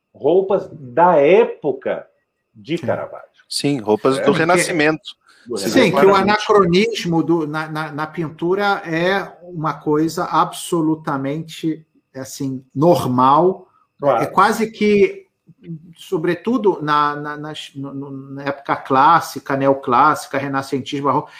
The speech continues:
Speaker 2: era quase uma regra, mais do que uma exceção. Quer dizer, quando eles
Speaker 1: Sim, claro.
Speaker 2: representavam uma cena,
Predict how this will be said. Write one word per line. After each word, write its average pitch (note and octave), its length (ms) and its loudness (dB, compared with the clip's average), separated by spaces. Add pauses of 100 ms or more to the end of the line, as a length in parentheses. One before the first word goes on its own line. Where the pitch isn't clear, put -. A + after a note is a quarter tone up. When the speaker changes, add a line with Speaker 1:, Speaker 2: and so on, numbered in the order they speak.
(140)
Speaker 2:
era E3+ 160 0
quase A#3 260 2
uma C4+ 160 4
regra, B2+ 600 0
mais C#3+ 180 0
do D#3+ 80 -4
que - 120 -2
uma E3 140 0
exceção. E3 680 -4 (280)
Quer B2+ 60 -20
dizer, C3 140 -4
quando F#3 240 0
eles G3+ 160 0
Speaker 1:
Sim, F#3 100 0
claro. - 60 -16 (160)
Speaker 2:
representavam D#3 580 0
uma F#3 220 0
cena, G#3+ 520 0